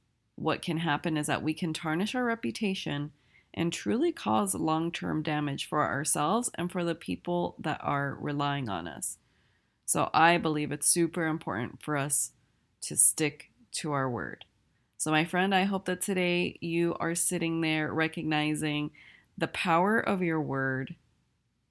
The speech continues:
the power of your commitments, how it adds up to integrity, and really builds trust. And I know that we all want to be delivering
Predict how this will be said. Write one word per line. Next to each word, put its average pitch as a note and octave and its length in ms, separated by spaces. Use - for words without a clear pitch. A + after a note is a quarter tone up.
the D#3+ 140
power G3+ 460
of G3+ 100
your F#3 120
commitments, C3 920
how F3+ 280
it F#3+ 60
adds E3+ 280
up E3+ 180
to D#3 320
integrity, E3+ 1000
and D#3+ 380
really A3 380
builds D#3+ 460
trust. - 600
And C#3+ 360
I D3 160
know D3+ 480
that C#3+ 320
we D#3+ 300
all D3+ 320
want D3 340
to D3+ 160
be C#3 380
delivering C3+ 760